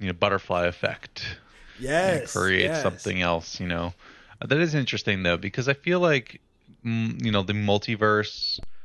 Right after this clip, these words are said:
Speaker 1: is definitely an interesting theory. And I even think it can kinda stand, uh, you know, up in, like, some quantum physics, uh, you know, situation or, like, theoreticals.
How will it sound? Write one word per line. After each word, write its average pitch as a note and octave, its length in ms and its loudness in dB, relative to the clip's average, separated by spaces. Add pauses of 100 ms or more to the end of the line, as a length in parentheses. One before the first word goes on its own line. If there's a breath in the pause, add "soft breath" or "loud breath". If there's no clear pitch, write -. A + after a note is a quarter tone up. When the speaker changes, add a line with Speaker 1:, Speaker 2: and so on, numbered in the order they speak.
(440)
Speaker 1:
is A#2 100 -6
definitely A2+ 260 0
an F#2 60 -2
interesting - 400 -8
theory. - 240 -10
And D#2 80 -6
I B2 120 2
even D#3 200 0
think A2+ 260 -2
it F#2+ 100 -6
can F#2 140 -12
kinda F#2 260 -2
stand, F#2 760 -2 (140)
uh, - 400 -4 (720)
you A2 100 -2
know, F#2+ 180 0
up F#2+ 280 0
in, G2 140 -8
like, E2+ 260 -6
some F#2+ 160 -8
quantum F2+ 400 -6
physics, - 580 -8 (100)
uh, - 320 -6 (760)
you G2+ 100 -12
know, - 200 -18
situation G#2 720 -4
or, D#2+ 240 -8
like, - 280 -14
theoreticals. C#2 680 -6